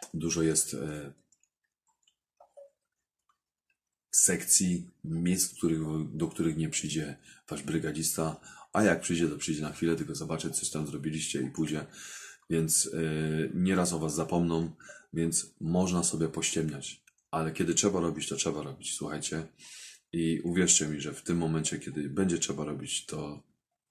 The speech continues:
nawet już nie będziecie pamiętać o tych dniach, gdzie jest tak, taka lawa.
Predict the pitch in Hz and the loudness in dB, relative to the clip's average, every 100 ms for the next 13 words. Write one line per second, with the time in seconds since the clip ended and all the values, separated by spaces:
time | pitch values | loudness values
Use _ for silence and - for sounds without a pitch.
0 | - 85 82 80 78 80 78 - 82 80 | -10 -6 -2 -2 0 0 0 -2 -2 -2
1 | 80 80 80 78 80 78 - 76 78 78 | 0 -2 -4 -6 -6 -4 -2 -4 -6 -6
2 | 78 - 151 - - - 80 80 80 71 | -6 -6 -10 -12 -16 -6 -4 0 0 0
3 | 71 | -4